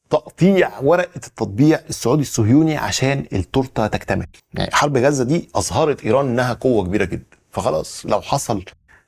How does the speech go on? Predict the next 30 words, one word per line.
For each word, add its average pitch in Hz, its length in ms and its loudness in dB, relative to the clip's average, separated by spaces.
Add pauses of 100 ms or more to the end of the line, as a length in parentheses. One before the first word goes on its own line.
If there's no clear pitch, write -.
(140)
آه، 90 260 0
إن 143 100 4
السعودية 120 440 0
ما 98 100 -2
طبعتش 92 440 -2
مع 87 120 -6
إسرائيل - 460 -4
أو 131 480 0
إنها 120 380 0
توقع 110 440 -2
اتفاقية 123 420 -2
أمنية 110 320 2
مع 113 220 2
الجانب 110 380 0
الأمريكي، 139 520 -4 (340)
شكرا، - 300 -4 (600)
إحنا 98 200 0
كده 135 180 0
خلاص، - 440 -6
آه، - 420 -2
بقينا 123 400 0
حاجة 113 280 -2
مهمة 110 320 2
جدا، 165 340 2 (280)
وحرب 147 340 -2
غزة 120 260 0
دي 120 200 -2
أثبتت 117 360 -2
النفوذ 90 300 -4
الإيراني. - 320 -8